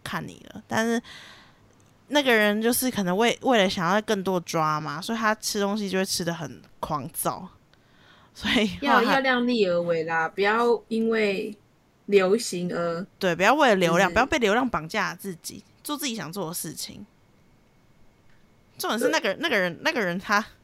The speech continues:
Speaker 1: 他已经吃到肋骨断掉，然后他得靠呼吸器带着边吃东西，他居然还在继续这样吃欸。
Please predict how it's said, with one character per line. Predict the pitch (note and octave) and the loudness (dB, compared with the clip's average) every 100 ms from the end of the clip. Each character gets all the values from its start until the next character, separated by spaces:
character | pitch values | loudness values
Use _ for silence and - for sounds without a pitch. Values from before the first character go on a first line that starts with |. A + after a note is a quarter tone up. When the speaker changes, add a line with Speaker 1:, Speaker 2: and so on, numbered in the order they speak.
| _ _ _ _ - - - - | _ _ _ _ -20 -18 -18 -2
Speaker 1:
他 | C#4+ C#4 - - - | 2 2 0 -20 -10
已 | G3+ | -8
经 | G#3+ | -4
吃 | C#4+ - | -4 0
到 | C4+ C4+ C#4 | 2 2 0
肋 | B3+ B3 | 0 0
骨 | F#3+ E3 D3+ - _ _ _ _ _ _ _ _ _ - | -2 -8 -10 -12 _ _ _ _ _ _ _ _ _ -2
断 | A#3 | 0
掉， | G#3+ G#3+ | 2 2
然 | F#3+ | 2
后 | G#3 | 2
他 | B3 A#3 | 2 0
得 | - E3 | 0 -6
靠 | - A3 | -2 -2
呼 | G3+ F#3+ | -2 -4
吸 | G3+ F#3 | -6 -8
器 | F3+ - F3 D#3 - _ _ _ - | -8 -8 -8 -12 -18 _ _ _ 0
带 | G#3+ E3+ | 0 0
着 | D#3+ | -6
边 | D#3+ F3 | -8 -8
吃 | F#3+ - | -6 -6
东 | D#3+ E3+ | -8 -8
西， | - | -12
他 | A3+ A#3+ B3 | -4 -2 -2
居 | - | -4
然 | G3 | -6
还 | F#3 | -4
在 | E3+ G3+ | -2 -2
继 | G3+ - | -4 -10
续 | F#3+ F#3 | -6 -4
这 | |
样 | F#3 D3+ | -4 -4
吃 | F3+ - - | -6 -6 -8
欸。 | - | -14